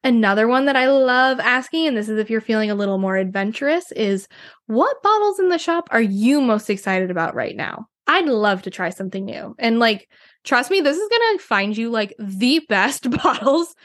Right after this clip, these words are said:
in that wine shop. Like, these are gonna be the value bottles. I remember when I asked this, um, at a shop I went to recently, and they, like, took me to this area. I also told them kind of, they're like, "Okay, yeah, but what do you like?" 'Cause it was a really big wine <laughs> shop.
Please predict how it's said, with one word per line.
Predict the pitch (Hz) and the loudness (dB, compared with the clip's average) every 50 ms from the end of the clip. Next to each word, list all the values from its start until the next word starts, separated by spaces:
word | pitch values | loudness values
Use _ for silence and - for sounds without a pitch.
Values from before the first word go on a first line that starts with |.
| - - - - - - _ _ | -20 -20 -20 -20 -20 -20 _ _
in | - 220 220 214 208 | -2 0 0 0 0
that | 196 190 185 190 | -2 -2 -2 -4
wine | 196 190 180 175 175 180 | -6 -6 -6 -6 -6 -8
shop. | - 190 175 - | -6 -6 -6 -2
Like, | - 196 196 196 | -2 -2 0 0
these | 226 240 233 | 0 0 2
are | 285 285 | 2 2
gonna | 277 269 262 | 2 2 0
be | 254 240 | 0 -2
the | 202 190 | -2 -4
value | 185 196 208 214 247 262 269 | -2 0 0 0 0 0 -2
bottles. | 247 254 254 269 269 247 | 0 0 0 0 0 -2
I | 247 | -2
remember | 233 240 247 269 320 349 | -4 -4 -4 -2 -2 -2
when | 359 349 | -2 -2
I | 330 285 | -2 -2
asked | 254 220 196 196 196 220 - _ | -2 -2 -2 -4 -4 -6 -8 _
this, | 220 208 196 - | -10 -10 -8 -6
um, | 208 190 185 185 185 185 | -6 -4 -4 -4 -6 -6
at | - 190 190 185 185 190 | -4 -4 -2 -2 -2 -4
a | |
shop | 185 - 202 196 190 | -4 -4 -6 -6 -4
I | 196 202 | -4 -4
went | 196 196 196 | -4 -4 -6
to | 196 214 208 | -6 -8 -6
recently, | 196 190 190 - 202 196 196 202 190 196 - - - - - 226 _ | -6 -8 -6 -6 -6 -4 -2 -4 -4 -6 -10 -20 -20 -20 -20 -10 _
and | - 247 254 | 0 2 4
they, | 247 247 | 4 4
like, | 247 240 233 | 4 2 2
took | - 330 311 - | 0 -2 0 2
me | 302 302 | 0 0
to | - 302 | 0 -2
this | 294 247 | -2 0
area. | - 254 240 233 226 | 0 2 2 2 2
I | 214 247 277 | 2 4 2
also | 330 359 - 381 | 2 2 0 -2
told | 302 330 320 | 0 2 0
them | 302 269 | 0 0
kind | - 269 247 | -4 -6 -4
of, | 233 | -2
they're | 226 226 | -2 0
like, | 214 208 - _ - | -2 -2 -2 _ -2
"Okay, | 262 294 285 311 277 240 233 247 294 320 - _ _ _ - _ _ - | -2 -2 0 0 0 2 2 0 0 -2 -8 _ _ _ -20 _ _ -12
yeah, | 240 240 285 247 220 208 214 233 | -4 -2 0 2 2 2 2 0
but | 262 302 | 0 -2
what | 285 349 392 | -2 -2 -2
do | 392 | -2
you | 415 403 370 262 | 0 -2 -2 -2
like?" | 226 220 190 190 190 - _ | -4 -6 -6 -6 -10 -16 _
'Cause | _ - 285 226 208 | _ -4 -4 -4 -2
it | - 262 | -2 0
was | 302 285 240 | 0 0 0
a | 247 | -2
really | 214 202 202 220 202 185 190 190 | -6 -2 -2 -2 0 0 -2 -2
big | 190 190 185 180 - | -2 -2 -2 -4 -4
wine | - 190 147 - 247 | -6 -8 -8 -8 -8
<laughs> | |
shop. | 247 - 320 359 330 - - 427 - - 571 622 | -6 -2 0 0 0 0 -2 0 0 0 -2 -2